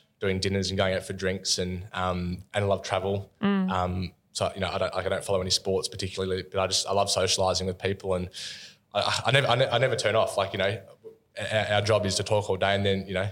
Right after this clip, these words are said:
Speaker 1: and then talking outside of it as well. So
Speaker 2: <laughs>
Speaker 1: it, it's, it feels like it's never ending. But, um, yeah, travelling, I love that. Um, love eating out, dining, um, hosting people, and yeah, that, that's, that's what, where I get enjoyment, and, and I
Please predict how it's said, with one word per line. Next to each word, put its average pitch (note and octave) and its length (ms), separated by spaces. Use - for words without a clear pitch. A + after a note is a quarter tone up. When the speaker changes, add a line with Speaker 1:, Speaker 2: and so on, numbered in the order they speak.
Speaker 1:
and F#2+ 100
then F#2+ 300
talking G2+ 300
outside F#2+ 280
of F#2 100
it F#2+ 60
as F#2+ 100
well. G2+ 200
So A2 160
Speaker 2:
<laughs> F#2+ 60
Speaker 1:
it, - 280
it's, - 180
it A2 180
feels B2 180
like G#2 120
it's - 120
never G2+ 200
ending. G2+ 220
But, F#2+ 200
um, G#2 220
yeah, B2+ 100
travelling, C3 440
I A#2 60
love A2 220
that. G#2 300
Um, G2 440
love G#2 160
eating F#2+ 260
out, F#2+ 320
dining, F#2 480
um, F#2 260
hosting F#2+ 400
people, F#2+ 320
and F#2 280
yeah, F#2 180
that, F#2 140
that's, F2+ 180
that's - 220
what, - 300
where G#2 120
I G2 80
get F#2 120
enjoyment, G2 440
and, F#2 160
and F2+ 120
I F2+ 100